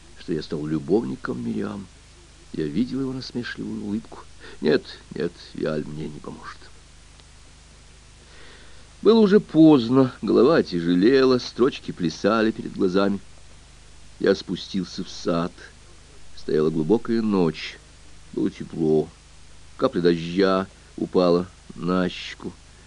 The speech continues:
потом на нос. Может, на углу гаража у колодца мне встретится и реальная оболочка меня?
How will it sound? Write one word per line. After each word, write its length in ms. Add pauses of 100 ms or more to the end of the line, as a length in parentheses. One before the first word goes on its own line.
(120)
потом 300
на 240
нос. 280 (680)
Может, 180
на 100
углу 220
гаража 500
у 100
колодца 480
мне 140
встретится 640
и 120
реальная 460
оболочка 480
меня? 340